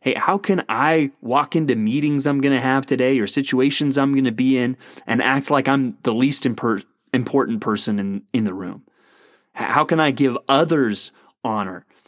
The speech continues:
and, and, you know, take the back seat or, or take the, the seat not at the head of the table if I need to? This is the example, uh, that Jesus teaches, and this is the warning he gets,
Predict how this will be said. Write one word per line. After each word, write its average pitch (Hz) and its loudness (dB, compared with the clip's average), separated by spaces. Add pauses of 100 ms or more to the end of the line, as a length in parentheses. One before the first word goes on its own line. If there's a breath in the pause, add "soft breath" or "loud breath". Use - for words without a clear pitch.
(140 soft breath)
and, 131 -2
and, 131 0
you 131 2
know, 104 -4 (120)
take 165 0
the 160 0
back 139 0
seat 104 -4
or, 147 4
or 139 4
take 170 -2
the, 143 2 (200 loud breath)
the 131 -2
seat 170 -2
not 156 4
at 139 -2
the 147 0
head 143 0
of 139 -2
the 135 2
table 131 0 (220 loud breath)
if - -2
I 113 0
need 110 0
to? 92 -10
This 139 0
is 135 0
the 131 2
example, 113 -2 (220 loud breath)
uh, 101 -4
that 120 -2
Jesus 139 0 (140)
teaches, 165 0
and 139 2
this 175 0
is 143 -2
the 110 0
warning 147 2
he 113 -2
gets, 107 -6